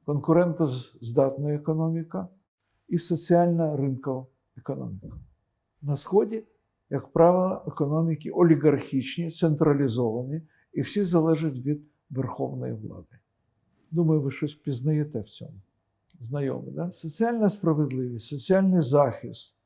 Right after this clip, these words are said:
подолання бідності — це все важливі аспекти європейської ідентичності, європейських цінностей. А у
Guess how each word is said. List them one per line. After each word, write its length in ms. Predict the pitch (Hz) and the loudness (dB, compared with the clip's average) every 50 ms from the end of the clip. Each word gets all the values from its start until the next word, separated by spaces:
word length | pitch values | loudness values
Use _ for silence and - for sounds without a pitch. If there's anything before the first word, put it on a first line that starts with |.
| _ _ _ _ _ _ _ _ _ | _ _ _ _ _ _ _ _ _
подолання 560 | - 160 131 131 160 165 180 196 190 196 190 180 | -4 0 4 6 8 8 8 6 6 4 4 4
бідності — 720 | 147 135 151 143 135 123 127 127 113 - - - 131 131 - _ _ _ | 4 4 4 4 4 2 0 -6 -8 -8 -8 -10 -12 -12 -14 _ _ _
це 200 | - - - 190 | -6 0 0 2
все 340 | 190 185 - - 180 175 180 | 2 0 -2 -2 0 0 0
важливі 600 | 175 165 156 127 120 143 156 160 147 151 147 131 - - _ _ _ _ _ _ _ _ _ _ _ _ _ _ _ _ _ _ _ _ _ - | 2 0 0 0 0 0 0 0 0 0 -2 -4 -6 -12 _ _ _ _ _ _ _ _ _ _ _ _ _ _ _ _ _ _ _ _ _ -12
аспекти 640 | - 117 - - - 156 165 160 - - 185 180 170 - - | -10 -10 -8 -2 -2 -2 -2 -2 -6 -8 -8 -8 -8 -8 -6
європейської 880 | 143 135 123 131 135 135 135 147 151 147 147 - - 160 147 143 135 143 _ _ _ _ _ _ _ _ _ _ _ - | -6 -4 -2 -2 -2 -2 -2 -2 -2 -2 -4 -6 -8 -6 -6 -6 -8 -10 _ _ _ _ _ _ _ _ _ _ _ -10
ідентичності, 920 | - 127 113 120 123 113 98 - 98 - - - - - - - - - - | -6 -6 -4 -4 -4 -6 -8 -10 -12 -12 -14 -16 -16 -18 -18 -18 -18 -14 -8
європейських 720 | - 135 120 131 131 123 - 147 135 127 - - 131 117 - | -6 -4 -4 -4 -4 -4 -4 -4 -6 -6 -8 -12 -14 -14 -14
цінностей. 640 | - - 120 107 98 95 95 - - - - 107 _ _ _ _ _ _ - | -12 -12 -12 -12 -12 -14 -14 -16 -18 -20 -20 -20 _ _ _ _ _ _ -8
А 400 | - 147 143 143 139 139 147 139 131 - _ _ _ _ _ _ _ _ _ _ _ _ _ _ _ _ _ _ _ _ _ _ _ _ _ _ _ | -4 -2 -2 0 0 -2 -4 -8 -12 -18 _ _ _ _ _ _ _ _ _ _ _ _ _ _ _ _ _ _ _ _ _ _ _ _ _ _ _
у 520 | - - 151 143 143 139 131 131 131 127 | -4 -2 -2 0 0 -2 -4 -6 -8 -8